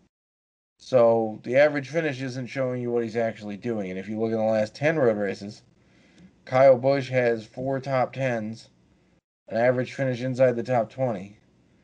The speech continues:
So I would probably save a little bit of money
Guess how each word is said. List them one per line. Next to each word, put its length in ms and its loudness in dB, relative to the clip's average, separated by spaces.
So 520 2
I 160 6
would 120 2
probably 280 6
save 180 0
a 60 -2
little 180 2
bit 100 0
of 80 -2
money 320 -2